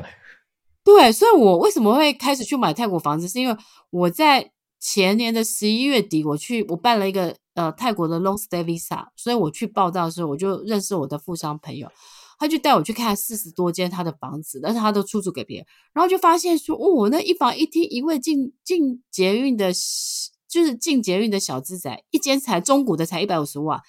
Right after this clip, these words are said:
Speaker 2: 那新的两百多万就有了。那我，我就，而且他的报酬，租金报酬率是台北的两倍，他大概四趴多。所以我那时候就想说我要做资产，因为我要避险嘛，因为我那时候怕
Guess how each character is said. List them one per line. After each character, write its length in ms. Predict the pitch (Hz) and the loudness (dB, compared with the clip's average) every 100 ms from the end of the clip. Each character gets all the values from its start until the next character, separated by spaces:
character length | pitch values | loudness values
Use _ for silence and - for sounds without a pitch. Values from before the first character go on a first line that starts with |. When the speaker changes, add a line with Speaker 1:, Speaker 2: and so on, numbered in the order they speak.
| _ | _
Speaker 2:
那 100 | - | -4
新 280 | 311 - 277 | -2 0 0
的 120 | 226 175 | 0 2
两 140 | 175 | 0
百 140 | 220 | 0
多 120 | 143 175 | -2 -2
万 180 | 165 | -2
就 140 | 156 139 | -4 -6
有 100 | - | -8
了。 180 | - - _ _ - | -16 -20 _ _ 0
那 120 | 453 | 4
我， 140 | 339 190 | 4 4
我 80 | 214 | 0
就， 100 | - | -2
而 60 | 381 | 0
且 160 | 392 302 | 4 4
他 120 | 339 | 4
的 60 | |
报 220 | 294 311 269 | 6 6 6
酬， 180 | 226 | 2
租 180 | 202 285 | 0 -2
金 140 | 269 285 | -2 0
报 140 | 269 | 0
酬 160 | 220 202 | 0 0
率 160 | 233 | -2
是 120 | 226 | -4
台 180 | 220 185 | -4 -2
北 120 | 185 | -2
的 100 | 160 | -2
两 220 | 160 147 160 | -4 -8 -6
倍， 120 | 190 | -4
他 120 | 208 | -2
大 80 | 214 | 0
概 120 | 208 | 0
四 260 | - 214 180 | -2 -4 -4
趴 240 | 170 156 | -4 -6
多。 380 | 151 147 135 - _ _ _ | -6 -10 -10 -16 _ _ _
所 160 | - 381 | -2 2
以 40 | |
我 40 | 349 | 4
那 120 | 359 | 4
时 100 | 349 | 2
候 80 | 277 | 2
就 120 | 262 | 0
想 260 | - 165 160 | -2 -2 -2
说 180 | 226 226 | -4 -2
我 140 | 143 | 0
要 140 | 190 | 0
做 180 | 214 226 | 2 -2
资 160 | 202 214 | -4 -6
产， 160 | 196 - 285 | -6 -6 -2
因 60 | |
为 40 | 339 | 0
我 140 | 175 | 2
要 60 | 190 | 2
避 220 | 262 190 | 0 -4
险 240 | - 113 | -4 -10
嘛， 160 | 120 185 | -10 -6
因 80 | 247 | -2
为 80 | |
我 60 | 175 | -2
那 100 | 196 | -2
时 80 | 208 | -2
候 60 | 180 | -4
怕 320 | 202 180 | -2 -4